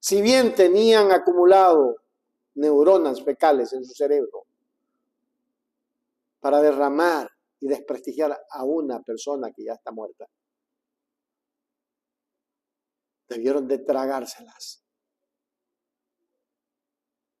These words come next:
hasta que se investigue bien el caso. No por hacer una primicia desubicada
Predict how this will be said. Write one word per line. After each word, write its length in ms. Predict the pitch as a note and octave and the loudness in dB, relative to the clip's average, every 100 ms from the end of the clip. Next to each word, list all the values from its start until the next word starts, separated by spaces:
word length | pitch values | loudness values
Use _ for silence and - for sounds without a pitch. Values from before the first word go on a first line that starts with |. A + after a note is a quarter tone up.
| _ | _
hasta 280 | - - D3 | -18 -12 -10
que 120 | D3 | -8
se 140 | - C#3+ | -6 -6
investigue 680 | B2+ A2+ A2 - E3+ D3 | -6 -10 -10 -12 -8 -4
bien 360 | C3 C#3 C3+ G2+ _ _ _ A#2+ | -4 -4 -8 -10 _ _ _ -20
el 100 | G#2 | -20
caso. 320 | - - - _ _ _ _ _ _ | -20 -20 -20 _ _ _ _ _ _
No 160 | E3+ A#3+ | 0 4
por 140 | A#3+ | 4
hacer 300 | A3+ - A3+ | 4 4 4
una 260 | A#3 G#3+ G3 | 4 2 0
primicia 500 | F#3 E3+ G3 G3+ E3 | 0 -2 -2 0 2
desubicada 760 | D3 C#3 D3 C#3+ - G#3 D#3 | 2 0 -6 -4 2 2 2